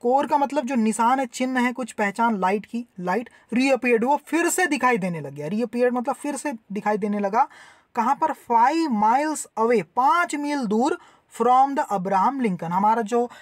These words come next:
फ्रिगेट है स्टूडेंट, जंगी जहाज है, उससे पाँच मील दूर फिर से उसी टाइप का कुछ core of light reappeared, मतलब कुछ निशान चिन्ह लाइट का दिखाई फिर से देने लगा, है ना, जैसा वो मॉन्स्टर निकाल रहा था, जो एनिमल जैसा लाइट प्रोड्यूस कर रहा था अपने अंदर से,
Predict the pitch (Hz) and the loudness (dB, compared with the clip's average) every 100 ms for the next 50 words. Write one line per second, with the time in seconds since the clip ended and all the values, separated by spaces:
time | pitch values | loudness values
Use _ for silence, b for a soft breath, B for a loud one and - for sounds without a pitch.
0 | B - 233 233 269 269 214 - 233 208 | B -4 -2 2 0 0 -4 -2 -2 0
1 | 185 196 190 180 196 240 233 285 - 220 | 0 0 0 2 0 0 -6 -6 -2 2
2 | 233 285 254 240 254 233 226 262 - - | 2 2 0 -4 -4 -4 -4 -4 -8 -2
3 | 311 339 - 330 - B B 262 330 320 | 0 0 0 0 -2 B B -4 -2 2
4 | 269 233 294 - 311 - b b b 277 | 0 2 0 0 -6 -6 b b b -2
5 | 311 349 302 311 302 233 226 233 196 - | 2 2 4 2 2 -2 2 2 -2 -10
6 | _ _ _ 202 254 208 214 185 208 262 | _ _ _ -6 -4 -2 -2 -2 -4 -4
7 | 269 294 233 214 247 262 247 - 254 220 | -4 -2 -2 0 2 0 0 -6 -4 0
8 | 196 208 247 190 180 190 202 180 180 196 | 0 0 -2 -4 -4 -6 -6 -6 -8 -8
9 | 160 165 285 - b b - 170 147 139 | -6 -4 -4 -6 b b -8 -4 -4 -4
10 | 147 196 294 190 165 190 226 226 247 320 | -6 0 0 0 -2 -2 0 0 2 0
11 | - B B B - 185 190 202 - 233 | -2 B B B -6 0 2 2 0 -2
12 | 208 190 185 180 180 190 180 170 175 175 | -2 -2 -2 0 -2 -2 -4 -4 -4 -4
13 | 151 - _ _ 175 196 180 170 190 170 | -6 -12 _ _ -8 -4 -2 -2 -4 -8
14 | 165 180 - 165 156 151 147 151 139 139 | -8 -8 -6 -6 -6 -6 -10 -12 -14 -16
15 | 143 - | -18 -20